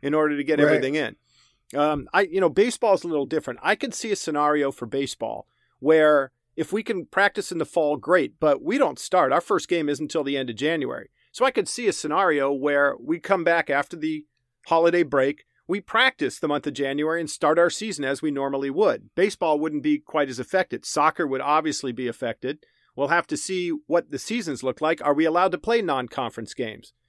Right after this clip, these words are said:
Speaker 1: 'Cause we have half of our schedule, baseball is conference, the other half is non-conference, which means if no, then we don't start till March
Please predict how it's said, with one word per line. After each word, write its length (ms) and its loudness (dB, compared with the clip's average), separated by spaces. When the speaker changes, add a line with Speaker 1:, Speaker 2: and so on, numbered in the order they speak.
Speaker 1:
'Cause 220 0
we 140 0
have 500 -2
half 260 0
of 100 -4
our 140 0
schedule, 400 -2
baseball 580 -2
is 140 -8
conference, 460 -4
the 100 -6
other 160 -4
half 220 -4
is 120 -6
non-conference, 800 -6
which 220 -4
means 280 -4
if 180 -8
no, 460 4
then 160 -2
we 100 0
don't 160 0
start 260 0
till 140 -2
March 480 -6